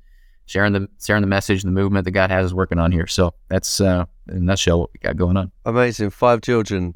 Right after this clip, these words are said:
Speaker 2: That's amazing. What's the age range?
Speaker 1: Uh, sixteen down to three. So we have quite the gamut. Yeah.
Speaker 2: Right.
Speaker 1: Pretty evenly dispersed there. So our oldest is getting ready to go off to college, and our, our youngest is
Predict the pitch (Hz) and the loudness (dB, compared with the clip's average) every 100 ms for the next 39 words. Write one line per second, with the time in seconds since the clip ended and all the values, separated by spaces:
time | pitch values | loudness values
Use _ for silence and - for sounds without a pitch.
0 | - 107 107 107 107 110 101 117 123 135 | -8 -6 -4 -2 0 2 0 -2 -2 -2
1 | 143 139 139 135 147 160 202 - - - | 0 2 2 0 0 2 0 -6 -8 0
2 | 123 120 110 - 180 - - 160 151 143 | 2 2 0 0 0 0 -2 0 2 2
3 | 131 131 131 120 - - 117 110 85 78 | 2 2 2 0 -2 -2 2 2 0 -8
4 | _ - - 107 104 110 110 107 107 98 | _ -14 0 2 2 2 2 2 2 0
5 | 90 - - - 120 - 101 104 82 69 | -4 -12 -4 2 2 0 -2 0 -2 -4
6 | - - - - - - - 65 98 98 | -10 -18 -20 -20 -16 -16 -14 -4 2 4
7 | 95 90 - - 120 113 110 110 107 104 | 4 0 -10 -4 0 2 2 2 2 0
8 | 92 - 104 104 - 107 98 101 - 95 | -2 -2 0 -2 0 0 2 0 -2 -2
9 | 98 98 95 98 - 95 95 95 92 90 | 0 2 0 -2 -4 -2 -2 0 0 -2
10 | - 95 98 92 90 90 - 90 95 95 | -2 2 2 2 0 0 -2 -2 0 0
11 | 90 92 87 | -2 -2 -4